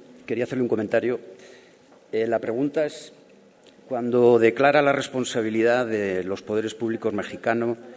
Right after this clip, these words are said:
perdón, al est-, al estadounidense, canadiense, a las corporaciones transnacionales, mm, yo quería comentarles si, si no ven la posibilidad también de,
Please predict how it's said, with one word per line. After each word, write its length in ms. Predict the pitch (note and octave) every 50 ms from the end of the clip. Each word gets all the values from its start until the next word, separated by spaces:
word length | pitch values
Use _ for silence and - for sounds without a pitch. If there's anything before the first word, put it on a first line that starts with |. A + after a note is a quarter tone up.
| - -
perdón, 240 | - G#2 G#2 G#2+ G#2
al 280 | G2 F#2 F#2+ F#2+ F#2+ F#2+
est-, 160 | F#2 - - - - - -
al 140 | - G#2 G2+
estadounidense, 680 | G2 - - G3 G3 - G3+ - - B2+ - - -
canadiense, 540 | - G#2+ G#2 F#2+ G#2+ A#2 B2 A#2+ - - B2
a 40 |
las 120 | A#2 A2+ G2+
corporaciones 540 | A2 A2+ - G#2+ G#2 G2+ - B2+ B2+ A#2 -
transnacionales, 840 | - A2+ G#2+ A2 G#2+ - - G#2+ G#2 A#2+ B2+ B2+ C3 C3 - - - - - - - - - - - - - - - - C#4+ C#4
mm, 320 | - B2 A#2+ A#2 A#2 A#2 A#2 - - - - - - - - - A#2+ A2 G2+ - - -
yo 120 | A#2 C3+
quería 220 | C3+ E3 D#3+ D#3 C#3+
comentarles 560 | D#3 D3+ D3 C#3 - D3+ D3 D#3 D#3+ D#3 D#3
si, 320 | - - B2+ B2 B2+ B2 -
si 200 | - - - C3
no 100 | C3 C#3+
ven 220 | C#3+ D3+ D3+ D#3 D3+
la 120 | C#3 C3
posibilidad 460 | - C3+ - B2 A#2+ B2 C3 C3 C3+
también 400 | D3 C#3 C3 C3+ C3+ C3+ C3+ C3
de, 640 | B2 A#2+ A2+ A2 G#2+ G#2 G2 F#2 F#2 F2+ F2+ F2+